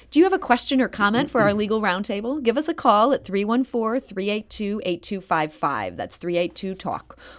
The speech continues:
Or you can send us a tweet at S T L On Air or email us at talk at S T L public radio dot org. Let's kick things off by talking about that class action lawsuit over kettling.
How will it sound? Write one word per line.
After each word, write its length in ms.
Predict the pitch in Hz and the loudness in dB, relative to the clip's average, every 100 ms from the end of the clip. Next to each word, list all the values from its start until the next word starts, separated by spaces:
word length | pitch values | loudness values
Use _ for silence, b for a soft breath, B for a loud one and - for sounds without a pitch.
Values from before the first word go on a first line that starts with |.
| - | -4
Or 100 | 180 | -2
you 120 | 175 | -2
can 140 | 175 | -6
send 200 | - 180 | -4 -4
us 120 | 170 | -4
a 40 | 165 | -8
tweet 460 | - 214 190 277 | -8 -6 -2 0
at 80 | 294 | -2
S 200 | - 180 | -4 -6
T 180 | - 220 | -4 0
L 140 | 185 180 | 2 2
On 120 | 175 | 0
Air 300 | 160 180 240 B B | -2 -4 -6 B B
or 180 | 208 208 | -4 -2
email 340 | 233 226 185 151 | 0 0 0 -2
us 240 | 139 - | -4 -4
at 140 | - - | -10 -8
talk 400 | - 156 180 - | -2 0 0 -8
at 100 | - | -8
S 160 | 170 - | -8 -8
T 200 | 185 156 | -6 -4
L 100 | 147 | -4
public 400 | - 143 139 - | -6 -8 -6 -6
radio 420 | 143 127 117 131 | -8 -8 -10 -10
dot 240 | 127 110 | -10 -10
org. 380 | 113 101 104 - B B B B | -10 -10 -12 -14 B B B B
Let's 240 | 302 539 | 0 0
kick 220 | - 494 | -2 -4
things 280 | - 320 285 | 0 2 4
off 260 | 185 156 - | 4 0 0
by 140 | 165 | -2
talking 420 | 160 180 165 190 | -2 -2 -2 -2
about 220 | 185 160 156 | -2 -2 0
that 180 | 135 | -4
class 360 | - 175 175 185 | -2 -2 0 0
action 420 | 160 156 165 156 | -4 -4 -8 -6
lawsuit 460 | 143 139 - 156 151 | -4 -4 -4 -6 -4
over 240 | 151 151 139 | -6 -8 -12
kettling. 640 | - 160 107 - - | -10 -10 -8 -10 -12